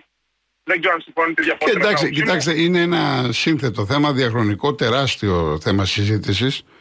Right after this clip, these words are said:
Speaker 2: Ε, δεν λύνεται έτσι από τη μια μέρα στην άλλη. Εντάξει, φυσικά
Speaker 1: Όχι.
Speaker 2: υπάρχει τρομερή ανεργία ακόμα. Ε, το θέμα είναι ότι,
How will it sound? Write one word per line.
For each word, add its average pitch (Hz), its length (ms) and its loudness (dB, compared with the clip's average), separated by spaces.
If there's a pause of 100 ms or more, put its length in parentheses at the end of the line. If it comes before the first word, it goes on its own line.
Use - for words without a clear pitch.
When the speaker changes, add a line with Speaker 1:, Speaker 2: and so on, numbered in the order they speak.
(680)
Speaker 2:
Ε, 113 460 0
δεν 160 220 0
λύνεται 131 360 2
έτσι 107 200 -2
από 95 80 -2
τη 101 80 -2
μια 104 180 2
μέρα 98 260 2
στην 85 260 -2
άλλη. 113 420 0 (120)
Εντάξει, 123 300 -2
φυσικά 147 640 0
Speaker 1:
Όχι. - 120 -6 (140)
Speaker 2:
υπάρχει 156 400 0
τρομερή 143 440 2
ανεργία 120 440 0
ακόμα. 123 520 0 (380)
Ε, 113 220 2
το - 140 -2
θέμα 180 280 2
είναι 185 220 2
ότι, 151 440 0